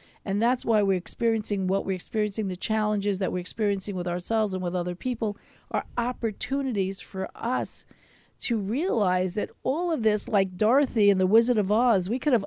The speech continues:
always <laughs> clicked our heels and we'd be home. We didn't have to go through that whole trip down the yellow brick road. That's something that, you know, the human mind in a way, like, "No, that's too easy. Give me some <laughs> hard things to do.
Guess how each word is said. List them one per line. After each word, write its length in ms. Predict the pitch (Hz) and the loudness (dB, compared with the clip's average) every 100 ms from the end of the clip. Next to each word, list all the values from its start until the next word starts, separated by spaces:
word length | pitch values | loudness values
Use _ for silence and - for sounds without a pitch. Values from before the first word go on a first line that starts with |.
| - | -2
always 400 | 247 294 294 - | 0 2 0 0
<laughs> 80 | - | 0
clicked 300 | 262 - 277 | 0 2 4
our 120 | 233 | 4
heels 580 | 214 277 220 190 - - - - - | 2 4 6 6 0 -6 -16 -4 2
and 180 | 285 294 | 4 6
we'd 180 | 294 | 4
be 160 | 254 254 | 4 4
home. 380 | 269 285 196 208 - - - - | 6 6 4 0 -12 -20 -14 -2
We 100 | 392 | 2
didn't 220 | 381 349 | 4 6
have 180 | 339 349 | 6 6
to 100 | 320 | 6
go 220 | 294 277 | 8 6
through 240 | - 285 | 4 2
that 200 | 269 254 | 4 6
whole 280 | 247 262 254 262 240 - | 8 6 4 -2 -14 -10
trip 440 | - 285 233 - - | 0 8 8 6 4
down 240 | 254 233 | 6 8
the 60 | 240 | 8
yellow 300 | 247 233 233 | 8 10 8
brick 280 | 214 214 240 | 6 2 2
road. 380 | 269 226 190 196 | 0 2 -2 0
That's 240 | 220 254 | 0 0
something 500 | - 262 269 269 247 | 0 0 0 -2 2
that, 300 | 220 214 214 - | 6 6 4 0
you 140 | 220 | -2
know, 180 | 202 190 | 0 0
the 260 | 185 185 - - | 0 -2 -10 -20
human 500 | 208 - 285 277 220 | -14 -6 -2 0 2
mind 300 | 233 254 226 | 2 2 2
in 80 | |
a 60 | 190 | 2
way, 260 | 190 190 190 | 2 2 2
like, 260 | 190 185 | 0 0
"No, 160 | 226 214 | 2 4
that's 220 | 214 - | 4 2
too 180 | 240 208 | -2 0
easy. 240 | 196 160 | 0 -2
Give 160 | 190 220 | -2 -2
me 80 | 254 | 0
some 180 | 247 | 2
<laughs> 60 | 262 | 2
hard 220 | 269 233 | 2 2
things 260 | 220 202 - | 2 2 -2
to 100 | 208 | 2
do. 300 | 202 196 | 4 4